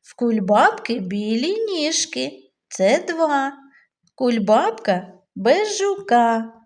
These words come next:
Це три. Кульбабка весела і близька. Чотири. Пушинки розлетілись,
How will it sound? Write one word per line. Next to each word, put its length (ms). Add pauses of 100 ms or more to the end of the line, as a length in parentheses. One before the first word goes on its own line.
(160)
Це 500
три. 360 (800)
Кульбабка 800 (920)
весела 760
і 140
близька. 800 (540)
Чотири. 840 (420)
Пушинки 760
розлетілись, 1160